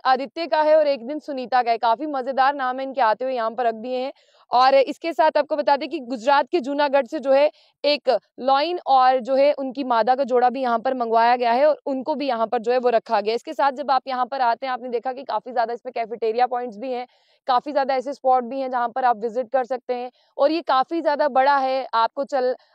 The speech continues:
आपको जो है अपना स्टेमिना बूस्ट करने के लिए आप लोग यहाँ पर आ सकते हैं, काफी ज्यादा चलने में आसानी होगी। जो लोग ये कहते थे कि जम्मू का मांडा जू जो है शुरू होते ही खत्म हो जाता है, तो उन लोगों के लिए जम्मू की एडमिनिस्ट्रेशन ने जम्बू जू का जो है वो आगाज कर दिया है। पहले फेज का आगाज तो कब से हो चुका है, लेकिन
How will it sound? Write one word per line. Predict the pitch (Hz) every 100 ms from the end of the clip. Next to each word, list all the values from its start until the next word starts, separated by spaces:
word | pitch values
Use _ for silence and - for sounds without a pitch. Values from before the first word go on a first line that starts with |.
| -
आपको | 247 247 330
जो | 285 294
है | 302
अपना | 269 285 285
स्टेमिना | 285 262 277 277
बूस्ट | 262 262
करने | 285 254 285
के | 269
लिए | 294
आप | 247
लोग | 262 254
यहाँ | 247 240
पर | 262
आ | 247
सकते | 233 247 254
हैं, | 247
काफी | 226 254
ज्यादा | 240 247
चलने | 247 240
में | 254
आसानी | 247 233 233
होगी। | 247 240
जो | 285
लोग | 302 330
ये | 339
कहते | 320 302 294
थे |
कि | 320
जम्मू | 294 285 294
का | 320
मांडा | 285 262 277
जू | 294 294
जो | 277
है | 277 330 _ _ _
शुरू | - 370 403
होते | 330 311
ही | 359
खत्म | 370 311 320
हो | 311
जाता | 294 262 269
है, | 311 285
तो | 359
उन | - 330
लोगों | 392 415 403
के | 320
लिए | 349 330
जम्मू | 294 294
की | 285
एडमिनिस्ट्रेशन | 269 269 - 277 330 330
ने | 302
जम्बू | 233 254 262
जू | 247 269
का | 277
जो | 247
है | 247 277 - _ -
वो | 254
आगाज | 240 233 240 262
कर | - 311
दिया | 294 294
है। | 277
पहले | 262 262
फेज | 277 269
का | 240
आगाज | 254 240 233 -
तो |
कब | 247 233
से | -
हो | 294
चुका | 254 285
है, | 285
लेकिन | 277 294 - 339